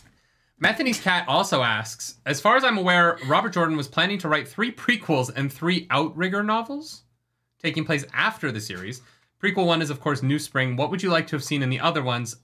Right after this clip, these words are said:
Obviously, from your current perspective, not having finished the series." What other prequels? Um,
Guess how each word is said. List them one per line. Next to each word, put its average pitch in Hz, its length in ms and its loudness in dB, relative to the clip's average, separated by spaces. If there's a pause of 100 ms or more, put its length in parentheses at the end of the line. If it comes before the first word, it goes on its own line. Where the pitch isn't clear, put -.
(100)
Obviously, 127 580 -4
from 127 160 -6
your 120 100 -4
current 202 260 0
perspective, 127 440 -2
not 120 200 -2
having 151 360 -6
finished 180 640 -6 (640)
the 131 60 -12
series." 123 520 -2
What 147 240 0
other 214 260 -2
prequels? - 1000 -10 (1800)
Um, 202 600 4